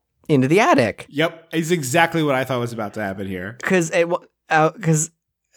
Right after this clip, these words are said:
Speaker 1: they, like, uh, Bastian goes and shuts a window that had blown open, and he turns around and looks at the floor and goes, <gasps> "Atreyu." And I was like,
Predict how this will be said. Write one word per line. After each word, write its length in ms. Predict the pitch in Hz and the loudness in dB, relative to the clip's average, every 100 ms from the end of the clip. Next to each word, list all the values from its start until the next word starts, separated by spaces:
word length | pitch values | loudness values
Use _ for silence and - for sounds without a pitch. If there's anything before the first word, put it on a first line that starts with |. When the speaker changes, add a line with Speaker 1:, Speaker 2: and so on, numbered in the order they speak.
| 196 | -4
Speaker 1:
they, 200 | 156 165 | -2 0
like, 180 | 147 | 0
uh, 300 | 143 131 120 | 2 4 4
Bastian 360 | 120 139 151 175 | 4 2 2 2
goes 100 | 156 | 2
and 120 | 151 | 2
shuts 240 | - 151 - | 0 0 2
a 60 | |
window 300 | 139 131 127 | 2 4 4
that 100 | 113 | 2
had 140 | 98 117 | 0 0
blown 200 | 117 113 | 2 4
open, 280 | 120 120 107 | 2 2 0
and 100 | 110 | 0
he 80 | |
turns 400 | 113 - 143 135 | -4 0 2 2
around 380 | 135 123 127 120 | 2 4 4 2
and 180 | 110 113 | -2 -2
looks 220 | 143 139 | 0 -2
at 80 | - | 0
the 80 | 123 | -2
floor 480 | - 131 127 117 95 | 0 0 4 4 4
and 100 | 107 | 4
goes, 240 | 110 101 - 170 180 - | 2 0 -6 -8 -8 -10
<gasps> 400 | _ _ _ - | _ _ _ -4
"Atreyu." 760 | 143 - 175 190 233 185 127 107 | -2 0 0 2 4 4 4 4
And 80 | 120 | 2
I 20 | |
was 100 | 135 | 2
like, 160 | 139 | 0